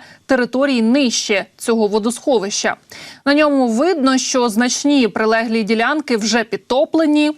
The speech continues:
а вода продовжує поширюватися і поступово затоплюється навколо. Також осінтери звертають увагу на те, що досі не оголошено евакуацію людей із території нижче водосховища.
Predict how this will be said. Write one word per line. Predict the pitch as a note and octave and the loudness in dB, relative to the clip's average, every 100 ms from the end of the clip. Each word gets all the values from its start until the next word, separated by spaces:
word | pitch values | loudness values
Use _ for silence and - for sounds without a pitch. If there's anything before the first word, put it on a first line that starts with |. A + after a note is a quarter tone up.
| - - | -10 -10
а | - A3+ | -4 -2
вода | G#3+ F#3+ A3+ C#4+ | 0 0 0 0
продовжує | D4 F4 C4+ C4 A3 G#3 A3 | 0 0 0 0 -2 -2 -2
поширюватися | G#3+ A#3 C4+ D#4 C#4+ B3+ B3+ - A#3+ - | -2 -2 0 2 2 0 -2 -2 -2 -2
і | C4 | -4
поступово | - A#3+ - A3+ - C4+ C4+ B3 A#3 - - A#3 | -4 -8 -4 -8 -2 0 2 0 -2 -10 -8 -2
затоплюється | G#3 A#3+ - D#4+ E4 A#3 A3+ G#3 - G#3+ | 0 -2 -2 0 0 0 0 0 -2 -2
навколо. | A3 - C4 A3 F3+ A3+ - - - - | -2 -2 0 0 -2 -6 -12 -20 -10 -6
Також | B3+ D4+ D4 B3 | -2 0 2 0
осінтери | C4 C#4 C4 A#3+ A#3 | 0 2 2 2 0
звертають | G3+ A3 A3+ A#3+ A#3 A#3 | 0 -2 -2 -2 -2 -2
увагу | G#3+ B3 B3+ A#3 | 2 2 0 -2
на | A3+ | -2
те, | - A#3+ B3 | -2 -2 -2
що | - - A#3+ A3 A3 | -4 -2 0 2 2
досі | G3 C#4+ B3+ A3+ A3+ | 0 0 0 0 -4
не | G#3+ G#3 | -2 0
оголошено | A3+ A3+ A3+ - A3+ G#3+ | 2 2 0 0 0 0
евакуацію | A3 A#3+ B3+ A#3 G3+ G3+ - G3+ | -2 -2 0 0 0 -2 -4 -2
людей | G3+ A#3 D4+ | 0 0 0
із | D#4 | -2
території | - C#4+ B3 C#4 C4+ C4 | 0 -2 0 0 0 2
нижче | B3 B3+ C4 | 0 0 -2
водосховища. | A#3 A#3 A3 C4 B3 A#3 A3+ A#3 | -2 -4 -4 -2 0 0 0 -2